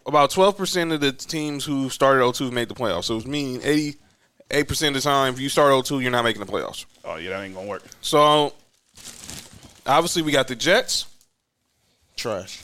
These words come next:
Speaker 1: The, the Colts.
Speaker 3: Uh,
Speaker 2: Um, they, they, they can, they can, if they get healthy, they can be okay.
Speaker 3: I think, I think they can turn it around.
Speaker 2: They,
Speaker 1: The,
Speaker 2: yeah. If,
Speaker 1: the
Speaker 2: if
Speaker 1: Ja-
Speaker 2: Carson Wentz stays healthy, they'll be, the Jags don't stand a chance.
Speaker 1: The Ja-
Speaker 3: Trash.
Speaker 1: the Giants.
Speaker 3: Trash.
Speaker 2: They're trash.
Speaker 1: Vikings.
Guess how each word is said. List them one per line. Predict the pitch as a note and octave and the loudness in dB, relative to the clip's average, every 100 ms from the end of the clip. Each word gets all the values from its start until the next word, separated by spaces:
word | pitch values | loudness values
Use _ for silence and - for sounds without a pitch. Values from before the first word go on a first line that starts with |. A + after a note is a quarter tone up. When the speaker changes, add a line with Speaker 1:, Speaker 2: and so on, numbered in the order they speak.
| - | -2
Speaker 1:
The, | C#3 - | -2 -2
the | B2+ | -4
Colts. | - D3+ F3+ - - - _ _ _ _ _ | 4 4 4 0 -8 -10 _ _ _ _ _
Speaker 3:
Uh, | A#2 A2+ A#2 G#2+ F3+ G#3 | -6 -4 -2 0 2 2
Speaker 2:
Um, | A3 | 0
they, | F#3+ G#3+ | 0 2
they, | E3 A3+ | 2 2
they | E3+ G#3+ | 2 2
can, | G#3 D3+ | 0 4
they | E3+ G#3+ | 4 4
can, | G#3 E3+ D3 _ _ _ _ _ | -2 -6 -8 _ _ _ _ _
if | - F3 | 2 4
they | B3+ | 6
get | D#4 D#3 | 4 2
healthy, | D3+ D#3 C#3+ | 2 2 0
they | C#3 D3 | 0 0
can | C3+ | 0
be | C3 | 0
okay. | A#2 A2 B2 | 0 -2 -2
Speaker 3:
I | |
think, | C3 C#3+ B2 | -2 -4 -4
I | B2+ | -6
think | C#3 | -4
they | C3 | -4
can | A2+ | -4
turn | A2 A2 | -8 -8
it | G2 | -8
around. | G2 G2 - | -10 -8 2
Speaker 2:
They, | C#3+ | 4
Speaker 1:
The, | C3+ | 4
Speaker 2:
yeah. | A2+ A2 | 2 -4
If, | |
Speaker 1:
the | B2 B2+ | -2 2
Speaker 2:
if | C3+ | 4
Speaker 1:
Ja- | C3+ | 6
Speaker 2:
Carson | E3+ F#3 D#3+ | 6 6 2
Wentz | E3+ D3+ | 0 0
stays | C#3+ C3+ | 0 0
healthy, | C3+ A#2+ | -2 -2
they'll | B2+ | -2
be, | A2+ - A2+ - D2+ | -4 -6 -18 -20 -14
the | A#2+ A#2+ | -10 -4
Jags | C3 D3 | 0 0
don't | B2+ | -2
stand | A#2+ G#2+ | -6 -8
a | |
chance. | A#2 F2+ - - | -8 -10 -14 -10
Speaker 1:
The | B2 | -2
Ja- | A#2+ | 2
Speaker 3:
Trash. | G#2+ G2+ - - _ _ _ - | 2 0 -8 -16 _ _ _ -4
Speaker 1:
the | B2 | -2
Giants. | C3 C3 C3+ C#3+ - | 2 4 2 0 -8
Speaker 3:
Trash. | - A#2 G2+ F#2+ - - | -6 -4 -4 -4 -12 -12
Speaker 2:
They're | A2+ | -10
trash. | G#2+ G#2 F#2+ F#2+ - - | -6 -6 -6 -8 -16 -2
Speaker 1:
Vikings. | C3+ C#3+ D3+ D3+ D3 | 2 4 2 -6 -8